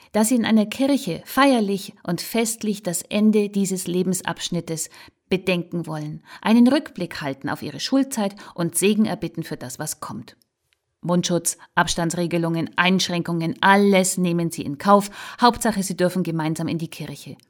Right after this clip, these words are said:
und die Familien kommen mit. Gottesdienste gehören an diese Schwellen des Lebens. Alle Religionen kennen das. Bei Geburt, Pubertät, Hochzeit. Der Glaube hebt das, was wir erleben, auf eine höhere Stufe,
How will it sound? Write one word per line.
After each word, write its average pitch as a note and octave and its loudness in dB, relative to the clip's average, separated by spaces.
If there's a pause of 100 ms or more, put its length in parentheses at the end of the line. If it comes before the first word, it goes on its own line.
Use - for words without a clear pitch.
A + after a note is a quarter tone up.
(120)
und E3 -4
die D3 -6
Familien D#3+ -2
kommen D#3 0
mit. D#3+ -4 (1200)
Gottesdienste E3+ -2
gehören F#3+ 2 (240)
an F3+ 2
diese E3+ -4
Schwellen E3 -2
des D#3 -8
Lebens. D#3+ -6 (260)
Alle G#3 8
Religionen D#3+ -2
kennen C3 -4
das. - -10 (260)
Bei E3+ 2
Geburt, A#3+ 2
Pubertät, F3 -4
Hochzeit. - -6 (1000)
Der G3+ 2
Glaube A3+ 6
hebt A#3+ 2
das, D4 4
was B3 2
wir A3 2
erleben, E3+ 0
auf A#3 -2
eine G3 0
höhere G3+ 2
Stufe, D#3 -6